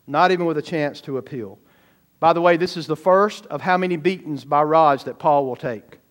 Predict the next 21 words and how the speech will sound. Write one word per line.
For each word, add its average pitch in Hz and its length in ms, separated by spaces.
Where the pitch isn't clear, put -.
One, 156 340
two, 156 300
three. 107 260
You 143 100
will 156 80
read 175 260
Corinthians, 165 640
Second 160 300
Corinthians 170 400
eleven, 151 340
twenty-four 165 400
through 160 140
twenty-five, 180 520
and 139 80
you'll 151 120
find 165 300
out 160 180
that 147 120
this 160 200
was 139 120
one 202 480